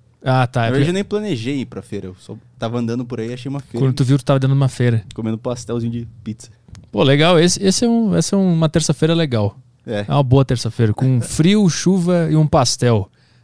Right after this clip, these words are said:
Speaker 1: Maravilhoso. O f-, problema de viver assim pra sempre, agora vai ficar, ficar gordo, né?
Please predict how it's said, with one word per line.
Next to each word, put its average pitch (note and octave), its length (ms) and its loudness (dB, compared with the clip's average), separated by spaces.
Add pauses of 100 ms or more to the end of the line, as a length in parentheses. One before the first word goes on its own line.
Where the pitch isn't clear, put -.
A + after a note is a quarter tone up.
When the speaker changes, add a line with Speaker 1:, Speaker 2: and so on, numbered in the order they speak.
Speaker 1:
Maravilhoso. B2+ 760 2 (1000)
O C#3 80 2
f-, - 120 2
problema F#3 280 4
de F3+ 80 2
viver E3+ 220 6
assim F3+ 180 4
pra F3 160 4
sempre, E3+ 220 4
agora F3+ 200 2
vai E3+ 140 2
ficar, D#3+ 440 0
ficar - 240 -2
gordo, B2+ 400 4
né? C3 220 4